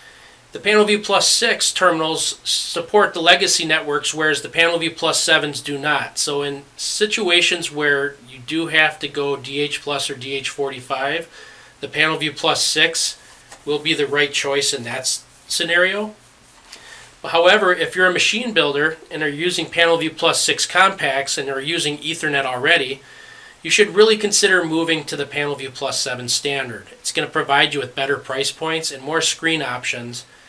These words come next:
and it again will give you, give your end customers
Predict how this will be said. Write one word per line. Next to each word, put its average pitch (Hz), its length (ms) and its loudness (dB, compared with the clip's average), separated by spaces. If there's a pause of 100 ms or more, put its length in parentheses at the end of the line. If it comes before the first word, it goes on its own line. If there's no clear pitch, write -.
(480)
and 131 460 -10 (140)
it 143 180 -8
again 139 400 -2
will 131 160 -8
give 139 260 -4
you, 131 260 -8 (200)
give 143 240 -4
your 139 180 -2
end 156 240 -4
customers 127 600 -6